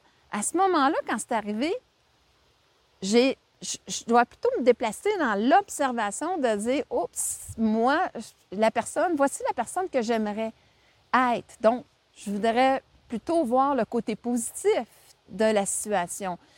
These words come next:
Si le côté négatif, je voudrais aller peut-être voir comment est-ce que je peux le transformer à mon avantage, de dire, « Bon, ben, si je vois qu'à quelque part que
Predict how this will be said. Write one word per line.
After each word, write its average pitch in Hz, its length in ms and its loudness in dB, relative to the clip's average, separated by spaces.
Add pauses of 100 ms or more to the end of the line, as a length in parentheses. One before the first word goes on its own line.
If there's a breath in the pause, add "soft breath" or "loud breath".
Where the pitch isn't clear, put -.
(140)
Si - 380 -6
le 214 120 4
côté 269 300 2
négatif, 247 640 2
je 208 60 -6
voudrais 226 640 0
aller 233 380 0
peut-être 226 520 -2
voir 240 500 2 (280 loud breath)
comment 247 200 2
est-ce - 100 -4
que 277 80 -4
je - 120 -6
peux 240 120 -4
le 208 60 -4
transformer 240 720 0 (300)
à 220 60 4
mon 220 140 0
avantage, 208 800 -2 (260 soft breath)
de 214 120 4
dire, « 277 400 0
Bon, 254 340 2
ben, 202 340 -2
si 311 300 -2
je 233 100 -4
vois 285 240 2
qu'à 220 160 -2
quelque - 240 -6
part 277 320 -2
que 233 160 -4